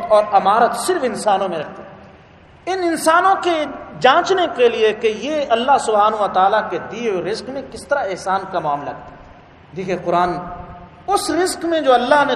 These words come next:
تم کو عطا فرمایا، تم اس میں سے خرچ کرو، تو جواب میں یوں کہتے ہیں، ہم کیوں خرچ کریں؟ اللہ کی مخلوق ہے، اللہ تعالیٰ خود ان کو کھلائے۔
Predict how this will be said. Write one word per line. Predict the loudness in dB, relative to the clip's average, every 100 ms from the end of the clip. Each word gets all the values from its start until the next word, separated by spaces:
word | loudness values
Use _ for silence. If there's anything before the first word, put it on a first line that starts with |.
| -2
تم | -2 0
کو | 2 4
عطا | 4 2
فرمایا، | 2 -2 0 0 -2 -4
تم | -6
اس | -6 -8
میں | -10
سے | -10
خرچ | -6 -6 -6 -6
کرو، | -4 -2 -4 -8 -16 -18 -20 -8
تو | -4
جواب | 0 4 4 4
میں | -2
یوں | -4 -4
کہتے | -4 -4 -4
ہیں، | -4
ہم | -4 -4
کیوں | -4
خرچ | -2 -4 -2
کریں؟ | -6 -6 -12 -6
اللہ | 2 2 2
کی | -2
مخلوق | -6 -6 -6 -2
ہے، | -4 -4 -8
اللہ | -2 0
تعالیٰ | 0 0 0 -2
خود | -4
ان | -4 -8
کو | -8
کھلائے۔ | -8 -12